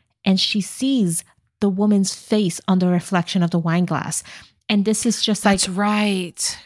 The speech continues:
Speaker 1: And this is just a huge revelation 'cause it's like,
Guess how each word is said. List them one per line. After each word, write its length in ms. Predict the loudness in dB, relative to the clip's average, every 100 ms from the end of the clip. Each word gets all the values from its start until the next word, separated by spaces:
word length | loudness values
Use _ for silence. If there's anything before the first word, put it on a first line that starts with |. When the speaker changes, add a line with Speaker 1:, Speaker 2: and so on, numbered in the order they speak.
| _ _ _
Speaker 1:
And 180 | 0 2
this 180 | 0 -2
is 140 | -2
just 200 | -2 0
a 100 | 0
huge 580 | 0 0 2 4 2 0
revelation 560 | 0 2 2 2 2
'cause 160 | 0 0
it's 160 | 0 2
like, 280 | 0 -2